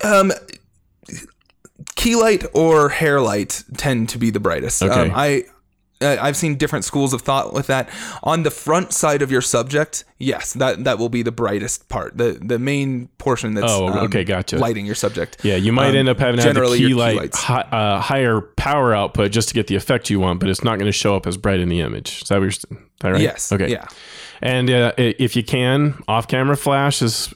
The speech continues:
Speaker 2: is probably more flattering.
Speaker 1: Definitely.
Speaker 2: Um,
Speaker 1: Yeah.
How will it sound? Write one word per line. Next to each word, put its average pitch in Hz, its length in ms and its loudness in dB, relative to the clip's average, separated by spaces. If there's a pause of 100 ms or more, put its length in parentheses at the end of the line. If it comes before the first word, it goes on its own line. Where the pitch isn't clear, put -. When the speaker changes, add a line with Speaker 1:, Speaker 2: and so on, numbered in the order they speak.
Speaker 2:
is 104 480 0 (180)
probably 123 560 2
more 117 200 4
flattering. 117 500 2
Speaker 1:
Definitely. 127 240 -2 (680)
Speaker 2:
Um, 101 420 2
Speaker 1:
Yeah. 92 160 0